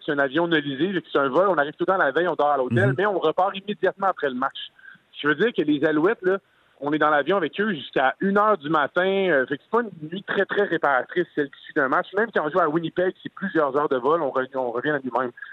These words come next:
Speaker 1: Fait que les joueurs, les joueurs ont du repos le lendemain.
Speaker 2: Et, euh, je veux t'entendre en terminant, Alex. Jeudi prochain, ça va être un, un bon duel face aux Blue Bombers de, de Winnipeg, euh, qui s'en viennent en ville. Ça va être ici à Montréal. Euh, je veux t'entendre vite, vite sur, euh, sur ce match-là. Est-ce que,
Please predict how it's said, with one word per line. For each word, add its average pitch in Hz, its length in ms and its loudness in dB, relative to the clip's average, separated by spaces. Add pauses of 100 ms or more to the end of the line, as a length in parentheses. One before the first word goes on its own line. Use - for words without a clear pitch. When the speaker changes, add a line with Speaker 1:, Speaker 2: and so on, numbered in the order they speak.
Speaker 1:
Fait 123 80 -10
que - 80 -2
les 139 80 2
joueurs, 147 160 4
les 139 140 2
joueurs 165 140 2
ont 151 100 0
du 120 80 -4
repos 120 220 0
le 117 60 -2
lendemain. 104 220 -4 (340)
Speaker 2:
Et, 156 280 2
euh, 143 180 0
je 123 100 -2
veux 120 80 2
t'entendre 180 400 0
en 156 60 2
terminant, 147 640 0
Alex. 131 440 0
Jeudi 139 380 2
prochain, 156 460 0
ça 143 160 0
va 139 100 0
être 143 140 -2
un, 139 200 0
un 135 140 0
bon 165 220 0
duel 156 440 0
face 160 280 -2
aux 143 60 2
Blue 151 140 2
Bombers 147 420 0
de, 131 200 0
de 127 140 0
Winnipeg, 143 640 2 (340)
euh, 127 380 2
qui - 180 -6
s'en 156 240 0
viennent 208 200 0
en 190 140 2
ville. - 160 0
Ça 160 140 0
va 151 60 0
être 151 120 -2
ici 151 180 0
à 202 80 2
Montréal. 151 500 2 (360)
Euh, 135 140 0
je 131 160 0
veux 220 80 2
t'entendre 196 440 0
vite, 147 140 0
vite 170 220 0
sur, 151 240 0
euh, 127 280 2
sur 139 200 0
ce - 100 0
match-là. 143 540 0
Est-ce 135 100 -4
que, 151 420 2